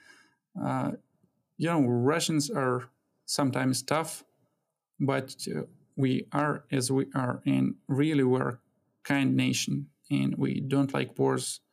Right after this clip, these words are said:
and you will not find a single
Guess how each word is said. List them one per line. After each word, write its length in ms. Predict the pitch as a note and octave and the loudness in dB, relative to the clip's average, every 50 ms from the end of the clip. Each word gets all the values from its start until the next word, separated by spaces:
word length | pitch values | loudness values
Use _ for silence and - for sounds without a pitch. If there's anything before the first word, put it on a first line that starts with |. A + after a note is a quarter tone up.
| _ _ _ _ _ _ _ _ _ _ _ _ _ _ | _ _ _ _ _ _ _ _ _ _ _ _ _ _
and 360 | D3 C3+ C3+ C3 C3 - - - - _ _ _ _ _ _ _ _ _ _ | 2 4 4 4 4 2 -2 -8 -18 _ _ _ _ _ _ _ _ _ _
you 200 | C#3+ C3 C#3 C#3 | 0 2 4 4
will 140 | C#3 C#3 C#3+ | 6 6 6
not 200 | D3 D3 C#3+ C#3+ | 6 4 2 0
find 460 | - - - C#3+ C#3+ C#3 C3+ C3 C3 - - | -4 -4 0 2 2 4 4 2 0 0 -2
a 60 | C3 | 0
single 600 | A#2+ - - D#3 D#3+ D3+ C3+ C3 C3 C3+ C3 | 0 2 2 2 2 4 4 4 4 2 0